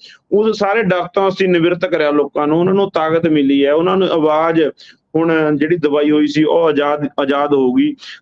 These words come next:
ਤਾਂ ਹੁਣ ਵੀ, ਅਹ, ਜਿਹੜੇ ਅੰਦੋਲਨ ਆ ਸਾਡੇ, ਹੁਣ ਅੰਦੋਲਨਾਂ ਨੂੰ ਹੋਰ ਮਜ਼ਬੂਤੀ ਮਿਲੇਗੀ। ਤੁਸੀਂ ਦੇਖਿਓ ਜਦੋਂ ਵੀ ਅਸੀਂ ਐਕਸ਼ਨ ਪਲਾਨ ਕੋਈ ਵੀ ਕਾਲ ਦਿਆਂਗੇ, ਬਹੁਤ ਲੋਕਾਂ ਨੇ ਜ਼ੋਰ ਦੇ ਨਾਲ ਪਹੁੰਚਣਾ ਹੈ, ਕਿਉਂਕਿ ਸਾਡ-, ਅਸੀਂ ਬਹੁਤ ਜਿੱਤ ਦੇ ਨਜ਼ਦੀਕ ਹਾਂ। ਜੇ ਸਾਡੇ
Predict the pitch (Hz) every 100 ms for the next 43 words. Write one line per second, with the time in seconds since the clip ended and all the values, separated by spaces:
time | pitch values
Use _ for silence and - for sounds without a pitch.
0 | - 170 165 214 220 170 175 185 180 165
1 | 185 208 180 160 165 160 147 131 135 165
2 | 185 175 175 165 156 147 147 151 139 180
3 | 180 160 143 135 143 135 139 151 160 156
4 | 151 143 - 175 160 160 156 156 156 151
5 | - 151 135 143 143 131 - - _ 160
6 | 170 180 170 151 139 131 123 123 156 151
7 | - _ _ 151 185 185 160 151 147 143
8 | 127 143 139 147 143 135 135 131 156 156
9 | 151 139 175 208 208 - - - 143 143
10 | - 151 - 156 139 185 196 160 151 143
11 | 147 214 214 _ _ 135 131 127 143 135
12 | 120 123 151 151 147 160 185 185